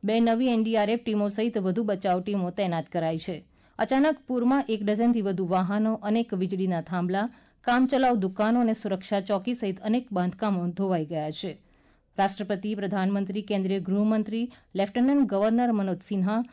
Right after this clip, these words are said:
મુખ્યમંત્રી ઓમર અબ્દુલ્લા અને ભૂતપૂર્વ મુખ્યમંત્રી ગુલાબ નબી આઝાદે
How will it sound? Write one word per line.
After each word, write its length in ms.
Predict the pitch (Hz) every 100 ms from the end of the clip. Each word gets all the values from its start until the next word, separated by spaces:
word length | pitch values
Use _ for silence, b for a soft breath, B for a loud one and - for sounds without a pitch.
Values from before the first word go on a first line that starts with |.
| B -
મુખ્યમંત્રી 600 | 214 - 254 262 247 262 226
ઓમર 260 | 208 196
અબ્દુલ્લા 500 | 175 160 226 214 135 b b
અને 120 | 208 220
ભૂતપૂર્વ 420 | 240 247 262 254
મુખ્યમંત્રી 520 | 240 240 233 240 240
ગુલાબ 340 | 185 190 202
નબી 200 | 208 202
આઝાદે 600 | 202 180 165 196 202 156